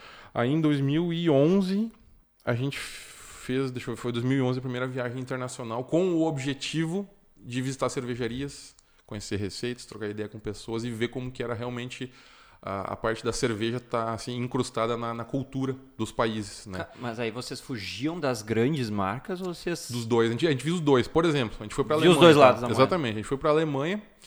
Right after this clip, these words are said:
Speaker 1: e aí a gente visitou, cara, tu pega ali uma Paulaner, tu pega uma Erdinger, tu pega grandes cervejarias super famosas, tá? Ao mesmo tempo tu pega cervejarias minúsculas dentro de ci-, é, de, de cidades, por exemplo, cidade de Bamberg, que é tradicional, dentro das cervejas defumadas, tem uma, uma cervejaria que chama Spe-,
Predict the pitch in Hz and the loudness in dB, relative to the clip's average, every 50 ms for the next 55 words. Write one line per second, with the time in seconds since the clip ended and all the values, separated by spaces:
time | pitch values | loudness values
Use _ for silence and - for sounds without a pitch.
0 | - - - - - - _ - 117 123 120 120 127 143 151 - 156 147 151 143 | -20 -20 -20 -20 -20 -20 _ -4 -2 0 0 0 -2 -4 -6 -8 -8 -8 -8 -8
1 | - - 143 156 190 208 208 - 214 220 151 - - - 120 135 143 135 123 117 | -4 -2 0 0 0 0 -2 -2 0 0 0 0 0 0 0 2 2 2 2 0
2 | 123 120 - 139 151 139 123 120 127 135 127 113 98 - - - 104 110 120 135 | -2 0 0 2 2 4 2 2 0 0 -2 -6 -6 -6 -6 -6 -4 -4 -4 -4
3 | 131 110 104 110 131 143 127 107 107 - - 104 104 123 135 123 107 113 135 165 | -2 -2 0 0 0 -2 -2 -4 -8 -6 -4 -2 0 0 0 2 6 8 8 8
4 | 180 156 - 123 107 98 104 101 101 98 107 98 - - - 117 120 - 151 139 | 8 6 0 -4 -4 -4 -4 -6 -4 -6 -6 -8 -8 -8 -10 -8 -6 -6 -6 -4
5 | 117 110 123 147 160 147 - - 113 113 117 - - - - 123 123 120 113 - | -4 -2 -2 -2 -4 -6 -6 -6 -8 -8 -8 -10 -16 -12 -8 -6 -6 -6 -6 -8
6 | 135 135 - 139 - 143 147 151 156 - 156 143 143 135 135 131 147 165 156 156 | -8 -8 -8 -2 -2 0 0 0 -2 -4 -6 -4 -4 -4 -2 0 -2 -2 -2 -2
7 | 156 151 156 165 170 160 156 165 196 - - 175 165 135 147 151 - - 160 143 | -4 -2 -2 0 0 2 2 2 2 0 -4 -4 -4 -2 -4 -4 -4 -8 -12 -12
8 | - - 165 175 135 123 120 120 117 117 113 117 117 110 - - - - 113 104 | -8 -6 -4 0 2 2 2 2 2 0 -2 -6 -8 -8 -10 -12 -12 -10 -10 -10
9 | - - 117 110 120 135 131 127 - 123 104 117 117 - 117 113 117 117 117 127 | -6 0 2 2 2 2 0 -4 -6 -6 -4 -6 -6 -4 -4 -4 -4 -4 -6 -8
10 | 113 104 110 120 147 156 156 160 165 160 - - - 123 113 117 113 110 - - | -4 -2 -2 -2 0 0 -2 -4 -4 -8 -12 -12 -12 -10 -8 -8 -10 -10 -8 -8
11 | 120 110 110 123 151 - - - - - - - - - 120 127 139 131 131 - | -4 -2 -2 -2 -2 -4 -10 -18 -20 -20 -20 -20 -8 -4 -4 -2 -2 -2 -2 -2
12 | 135 131 139 139 131 135 127 - 160 156 131 120 120 127 143 160 165 175 185 170 | -2 -2 -2 -2 -2 -2 -2 -2 -2 -2 0 0 0 0 0 0 -2 -6 -8 -10
13 | - - - - - 127 131 131 131 123 120 117 110 110 - - 107 104 104 101 | -10 -14 -12 -10 -8 -8 -6 -6 -6 -6 -6 -6 -8 -8 -10 -10 -8 -6 -6 -6
14 | 98 98 95 92 92 92 90 85 85 - - 117 110 113 107 117 123 123 - 135 | -4 -4 -4 -6 -6 -6 -8 -8 -8 -6 -4 -4 -2 -2 -2 -4 -4 -4 -6 -6
15 | 131 127 123 113 - - - 143 127 | -4 -4 -6 -8 -10 -10 -10 -10 -8